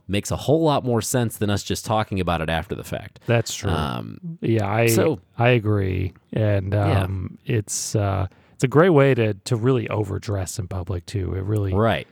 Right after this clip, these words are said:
Speaker 2: brings
Speaker 1: No,
Speaker 2: out
Speaker 1: for
Speaker 2: the
Speaker 1: sure.
Speaker 2: contrast more when we show up in full suits at a McDonald's <laughs>
Speaker 1: No,
Speaker 2: and act
Speaker 1: absolutely.
Speaker 2: like we're
Speaker 1: And I
Speaker 2: superior to everyone
Speaker 1: I can't
Speaker 2: else.
Speaker 1: think of many other fancier things to do, so you're nailing it.
Speaker 2: <laughs>
Speaker 1: Um, Saturday morning coffee hour.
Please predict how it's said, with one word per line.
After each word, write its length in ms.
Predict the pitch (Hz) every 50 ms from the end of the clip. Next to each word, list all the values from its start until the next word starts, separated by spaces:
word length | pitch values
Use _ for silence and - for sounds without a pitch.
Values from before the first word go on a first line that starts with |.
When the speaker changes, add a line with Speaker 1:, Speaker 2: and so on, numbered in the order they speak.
| _ _ _ -
Speaker 2:
brings 280 | 127 143 151 165 -
Speaker 1:
No, 60 | 135
Speaker 2:
out 80 | 123 101
Speaker 1:
for 40 | -
Speaker 2:
the 60 | -
Speaker 1:
sure. 40 | 117
Speaker 2:
contrast 580 | 104 123 117 117 110 - 117 110 107 - - -
more 200 | 113 110 107 107 101
when 40 | 104
we 80 | 107 104
show 240 | - - 127 117 110
up 120 | 107 - -
in 100 | 101 95
full 220 | - - 117 104
suits 360 | 95 - - 117 110 101 -
at 120 | 104 104 95
a 20 |
McDonald's 800 | 92 95 92 90 95 95 95 98 98 104 - - - - - - -
<laughs> 500 | - 147 196 262 - - - - - -
Speaker 1:
No, 200 | - 151 127 87
Speaker 2:
and 100 | 71 -
act 180 | 92 - 131 127
Speaker 1:
absolutely. 260 | 123 120 120 98 110
Speaker 2:
like 120 | 123 120 - 78
we're 60 | - 117
Speaker 1:
And 0 |
I 20 | -
Speaker 2:
superior 580 | - - - - - 117 117 117 113 107 98 98
to 80 | 95 95
everyone 380 | 101 104 - - - 180 - -
Speaker 1:
I 120 | - 170
can't 180 | - - 202 135
Speaker 2:
else. 100 | 110 -
Speaker 1:
think 160 | - 135 98 110
of 120 | 104 101
many 240 | 104 101 104 - 101
other 180 | 101 95 90
fancier 520 | 87 - - 90 95 101 - - 101 85 87
things 340 | - - 101 92 90 85 -
to 80 | -
do, 260 | 69 - 110 107 - -
so 180 | - - 76
you're 240 | 71 62 73 95 98
nailing 320 | 85 92 127 107 65 - 92
it. 380 | - 226 - - - - 170 127 - -
Speaker 2:
<laughs> 80 | - - -
Speaker 1:
Um, 460 | 87 82 80 73 73 73 67 - - _ _ _ _ _ _ _ _ _ _ - - - -
Saturday 400 | - - 127 123 135 147 147 151
morning 300 | 147 147 151 147 147 131
coffee 460 | 113 113 139 156 175 190 - - 78 69
hour. 320 | 58 55 60 55 - -